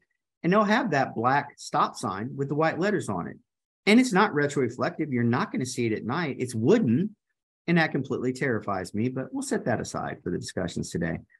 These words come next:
But for those of you that guessed yellow, you are correct. At one time, our stop signs in the United States were yellow. And let me add one more thing to it.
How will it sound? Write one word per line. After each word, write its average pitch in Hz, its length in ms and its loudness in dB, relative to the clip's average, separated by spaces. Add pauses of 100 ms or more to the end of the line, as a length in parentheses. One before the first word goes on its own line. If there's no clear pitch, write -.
(360)
But 143 380 6
for 147 100 4
those 175 220 8
of 214 60 4
you 208 80 6
that 165 120 4
guessed 165 380 4
yellow, 120 580 2
you 185 220 0
are 180 120 -2
correct. 202 600 -6
At - 180 -2
one 185 180 2
time, 175 380 0 (160)
our 208 480 4
stop 202 460 -4
signs 107 420 -4
in 175 220 2
the 208 80 0
United 196 240 2
States 185 260 -2 (100)
were 180 140 0
yellow. 170 520 0
And 147 320 -4 (460)
let 214 140 4
me 208 100 4
add 175 140 2
one 165 140 2
more 147 120 0
thing 127 220 -2
to 233 200 0
it. - 140 -4